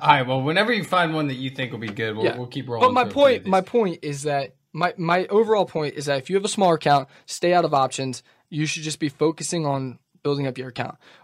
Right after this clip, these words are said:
Speaker 2: Once you get to over ten, n-, really, really, I wouldn't want you to touch it unless you were significantly over P D T. Um, say you were at, like, thirty thousand, I think would be, like, a good place to maybe, if you wanted to take a little bit of money,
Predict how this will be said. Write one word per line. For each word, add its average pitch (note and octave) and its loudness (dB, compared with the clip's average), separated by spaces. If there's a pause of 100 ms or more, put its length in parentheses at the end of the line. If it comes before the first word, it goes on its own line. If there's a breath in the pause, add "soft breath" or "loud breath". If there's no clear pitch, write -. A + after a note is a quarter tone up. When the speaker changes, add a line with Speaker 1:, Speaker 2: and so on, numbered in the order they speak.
Speaker 2:
Once F#3+ 0
you C4 -4
get G3+ -2
to D#3+ -4
over E3 0
ten, E3 -8 (100)
n-, D3 -6
really, F3 6
really, A#3+ -2 (240 soft breath)
I D3+ 4
wouldn't F3+ 2
want E3 -4
you D#3 0
to C#3+ -4
touch D3 -2
it C#3 -2
unless C3+ -2
you C3+ -4
were A#2+ -2
significantly D3 -6
over C3+ -6
P B2+ -8
D B2 -6
T. C#3+ -6 (400 soft breath)
Um, C3 0
say C#3 -6
you C#3+ -2
were C#3 0
at, - -6
like, B2 -6
thirty C3+ -6
thousand, D3+ -4
I C#3 -8
think C#3+ -8
would C3+ -10
be, C3+ -6
like, B2+ -6
a B2 -6 (160)
good D#3 -4 (160)
place F3 -2 (320 loud breath)
to D3+ -8
maybe, D3+ -4
if B3 -14
you A#3+ -12
wanted A#3 -10
to A3+ -16
take A3+ -6
a A3 -8
little A3+ -2
bit A3+ 0
of A3+ -4
money, A3+ -2